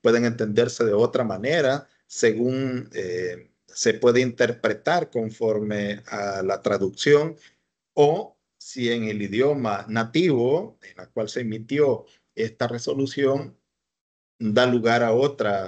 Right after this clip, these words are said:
a otra interpretación, ¿verdad? Entonces, son algunas de las barreras que se tienen que superar por los operadores de los estados, en el sentido de que, eh, no se generen dudas en cuanto a cómo se ha establecido esa decisión judicial o administrativa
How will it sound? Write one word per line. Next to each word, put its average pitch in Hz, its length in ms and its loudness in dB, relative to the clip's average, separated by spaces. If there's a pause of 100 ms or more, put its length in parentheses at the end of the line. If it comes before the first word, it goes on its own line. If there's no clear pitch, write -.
(140)
a 98 160 -14
otra 117 480 -4
interpretación, 104 1400 -2
¿verdad? 113 380 -10
Entonces, 120 560 -6
son 160 400 -10
algunas 143 500 -2
de 147 100 0
las 117 120 -4
barreras 120 380 0
que - 100 -8
se - 120 -14
tienen 135 280 -4
que 135 100 -4
superar 120 420 -4
por 143 120 -4
los 120 120 -4
operadores 113 560 -2
de 110 100 -2
los - 120 -14
estados, - 560 -4 (380)
en 113 160 -2
el 123 100 0
sentido 143 560 0
de 139 180 2
que, 147 380 2
eh, 101 480 -4
no 110 80 -6
se 127 140 -6
generen 120 420 0
dudas 143 340 2
en 110 120 -18
cuanto 98 320 -6
a - 80 -14
cómo 123 240 -2
se 120 120 -4
ha 113 40 0
establecido 120 580 -2
esa 110 180 -4
decisión 110 520 -4
judicial 107 440 -2
o 113 60 4
administrativa 127 840 4